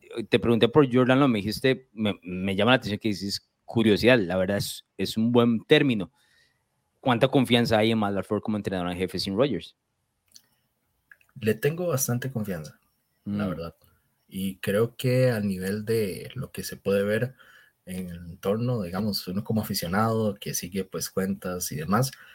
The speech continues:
Speaker 1: Ujú.
Speaker 2: eh, no ha estado tal vez en discusión la capacidad de Matt LaFleur como head coach, pero dependiendo de cómo le vaya, esa narrativa puede cambiar.
Speaker 1: Mm,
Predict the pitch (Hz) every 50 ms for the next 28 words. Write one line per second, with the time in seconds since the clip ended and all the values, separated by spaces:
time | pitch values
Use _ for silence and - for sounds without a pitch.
0 | - - 113 113 107 107 120 131 - 101 95 95 95 92 90 90 92 87 92 104
1 | 107 113 113 - - 120 131 131 131 - 101 90 95 98 - 120 110 110 110 -
2 | - - 95 - 104 107 113 131 147 147 - - - _ - - - - - 95
3 | - - 92 - 95 - - 90 90 90 104 101 101 101 101 95 - - 95 101
4 | 107 - - 101 - - 73 - - _ _ - - - - - 120 135 160 -
5 | - - - _ _ _ _ _ _ _ _ _ _ _ _ _ _ _ _ _
6 | _ _ _ _ _ _ _ _ _ _ _ _ _ _ _ _ _ _ - 120
7 | 120 123 127 131 135 139 143 - - _ _ - 104 101 98 - 98 92 92 107
8 | 127 151 160 156 - - 151 156 147 127 113 113 127 151 147 156 135 131 - 131
9 | 127 110 95 92 - 107 104 - 92 92 95 90 78 71 - - - _ _ _
10 | _ _ _ _ _ _ _ _ _ _ _ - 107 110 117 123 123 120 113 107
11 | 98 85